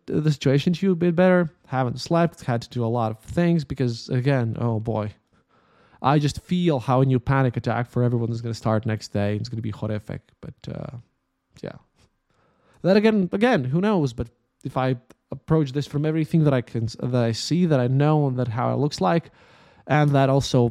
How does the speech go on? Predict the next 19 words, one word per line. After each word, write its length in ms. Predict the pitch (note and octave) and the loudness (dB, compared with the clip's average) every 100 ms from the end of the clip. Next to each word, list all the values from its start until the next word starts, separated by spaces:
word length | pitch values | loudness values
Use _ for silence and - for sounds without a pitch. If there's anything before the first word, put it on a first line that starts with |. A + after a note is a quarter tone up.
| - | 0
analysts, 680 | C3 C3 A#2+ A#2+ - - - | 0 0 -2 -4 -8 -10 -6
uh, 80 | C3 - - | -8 -6 0
who 100 | C3+ | 2
are 240 | A#2+ B2 - | 2 0 -2
Russians 440 | C#3+ C3 - B2 A#2 | 0 0 -2 -6 -6
but 160 | A#2 - | -6 -2
in 120 | C3 | -2
opposition, 500 | B2 B2+ C#3 - B2+ | 0 0 0 0 -4
the 80 | A#2+ | -4
Ukrainians, 500 | A#2+ F3+ F3+ E3+ D3+ | 0 0 2 -2 -4
are 120 | C#3+ | -4
saying, 380 | - D#3+ D#3 - _ _ _ _ _ _ _ _ _ _ - | -2 0 0 -4 _ _ _ _ _ _ _ _ _ _ -4
nah, 480 | B2+ B2+ A2 G#2+ A2+ - - - _ _ _ _ _ _ - A#2 | 0 2 2 0 -2 -8 -20 -20 _ _ _ _ _ _ -10 -2
I 140 | A#2+ | -2
don't 180 | G2+ G2 | -2 -4
think 200 | - A2 | -10 -10
so, 120 | - - | -12 -12
really. 140 | - - _ _ _ _ _ _ _ _ | -14 -20 _ _ _ _ _ _ _ _
So 320 | - A2 G2+ | -10 -8 -8